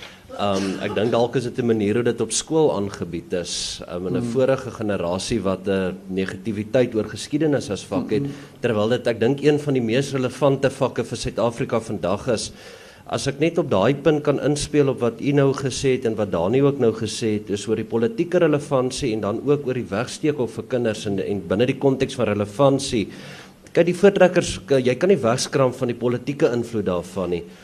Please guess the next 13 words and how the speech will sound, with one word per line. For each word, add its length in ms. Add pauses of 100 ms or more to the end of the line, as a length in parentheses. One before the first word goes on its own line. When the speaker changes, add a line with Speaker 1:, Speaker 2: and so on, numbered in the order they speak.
(220)
Speaker 1:
maar 160
ek 80
dink 120
die 80
politieke 580
invloed 340
strek 360
ook 180
wyer 360
as 240
net 400 (220)
die 140
Afrikaner. 800